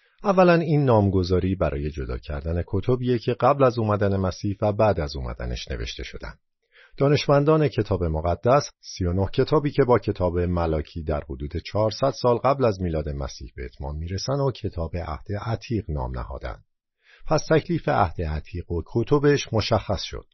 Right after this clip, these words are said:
اونا اصلاً درباره شریعت فکر نکردن، پس به کار بردن عبارت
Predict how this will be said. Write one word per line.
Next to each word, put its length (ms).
اونا 220
اصلاً 420
درباره 560
شریعت 480
فکر 260
نکردن، 520
پس 220
به 100
کار 240
بردن 340
عبارت 600